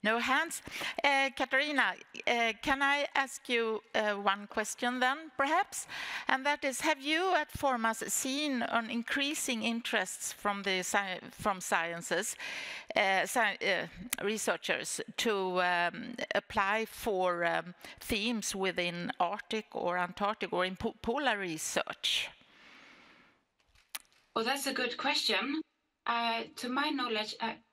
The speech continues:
Speaker 2: I don't think that we have followed up on that. Um, but of course, uh, you could see, I, I'm not familiar with that,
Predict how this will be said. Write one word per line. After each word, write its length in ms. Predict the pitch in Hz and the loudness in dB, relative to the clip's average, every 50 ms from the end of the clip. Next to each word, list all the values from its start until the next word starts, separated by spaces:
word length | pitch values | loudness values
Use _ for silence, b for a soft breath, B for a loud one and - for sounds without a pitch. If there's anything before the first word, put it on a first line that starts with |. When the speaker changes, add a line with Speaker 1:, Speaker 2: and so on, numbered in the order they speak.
| _ - | _ -8
Speaker 2:
I 60 | 220 | -6
don't 340 | 214 - 269 285 294 302 294 | -2 0 2 2 2 0 0
think 200 | - 233 226 220 | 0 -2 -2 0
that 160 | 220 214 - | -2 -4 -4
we 80 | - 214 | -2 -2
have 160 | 208 208 208 | -2 -2 -2
followed 480 | - - 220 208 196 196 196 190 196 - - | -2 0 0 2 2 2 0 0 -2 0 0
up 200 | 220 240 240 - - _ _ _ | 0 0 0 -4 -12 _ _ _
on 280 | - 202 196 190 196 196 | 0 0 2 0 0 0
that. 340 | 190 - - - - - - - - - - - - - - - - - | 2 2 2 2 2 -2 -4 -8 -10 -8 -8 -6 -6 -6 -8 -8 -6 -4
Um, 760 | 98 95 95 - - - - - - - 104 104 107 110 - - _ _ _ | -2 -2 0 0 0 -2 -2 -4 -6 -6 -8 -8 -8 -10 -14 -18 _ _ _
but 120 | 107 107 - | -2 -2 -2
of 220 | 196 190 - - | -4 -6 -6 -6
course, 800 | - - 240 240 240 247 240 240 233 - - - - - - - - _ _ _ _ _ _ _ _ - - - _ _ _ _ _ _ - | -4 0 2 2 2 2 2 2 0 0 0 0 -2 -2 -4 -6 -10 _ _ _ _ _ _ _ _ -20 -20 -20 _ _ _ _ _ _ -4
uh, 60 | 202 | -2
you 300 | 196 196 202 208 208 - - _ | -2 -2 -2 -2 -2 -4 -6 _
could 340 | - - 240 240 240 233 233 | -2 0 0 2 0 0 0
see, 560 | - - - 214 214 208 208 202 196 196 196 202 220 320 - - _ _ _ _ _ _ _ _ _ _ _ _ - - _ _ _ _ _ _ _ - | -2 0 0 0 2 2 2 2 0 -2 -4 -6 -10 -14 -18 -20 _ _ _ _ _ _ _ _ _ _ _ _ -20 -20 _ _ _ _ _ _ _ -2
I, 80 | 226 - - | -2 0 0
I'm 160 | - 262 262 254 | 0 0 2 2
not 160 | 233 226 - | 0 0 0
familiar 420 | - 226 202 202 196 185 190 196 | -2 -4 -4 -2 -2 -2 -2 -2
with 200 | 185 185 170 - | -2 -4 -2 0
that, 260 | 175 - - - - | 0 0 0 -2 -6